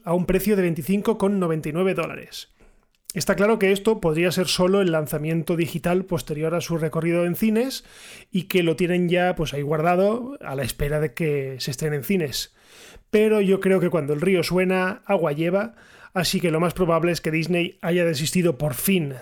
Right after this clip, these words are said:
de estrenarla en cines y la mande directamente a la venta digital a ver si allí por lo menos rasca algo más, ya que todo parece indicar que la película, pues, hubiese sido un fracaso en los cines, tal y como fue la anterior entrega de los X-Men,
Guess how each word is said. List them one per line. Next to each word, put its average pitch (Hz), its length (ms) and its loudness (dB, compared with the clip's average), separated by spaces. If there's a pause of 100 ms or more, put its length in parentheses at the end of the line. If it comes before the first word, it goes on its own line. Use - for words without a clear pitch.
de 165 180 -2
estrenarla 160 440 -2
en 170 80 -2
cines 240 580 -2 (140)
y 196 200 0
la 185 140 2
mande 175 280 2
directamente 170 640 0
a - 20 -2
la 147 80 0
venta 156 220 -4
digital 185 580 0
a 175 140 -4
ver 165 240 0
si 180 180 -2
allí 156 260 -2
por 165 200 -4
lo 156 80 -2
menos 151 260 -4
rasca 151 400 -4
algo 139 220 -6
más, - 360 -6 (520)
ya 170 220 -2
que - 360 -4 (480)
todo 175 180 4
parece 170 320 2
indicar 160 640 -2
que 165 140 -2
la 151 120 0
película, 147 480 -2
pues, 143 260 -4
hubiese 165 420 -2
sido 156 260 0
un 135 100 -4
fracaso 143 460 -4
en 139 60 -6
los 135 120 -8
cines, 220 340 0 (400)
tal 170 160 0
y 180 60 2
como 160 220 2
fue 170 360 0
la 175 240 -2
anterior 135 800 -6
entrega 151 400 -2
de 147 80 0
los 147 140 -2
X-Men, 190 560 0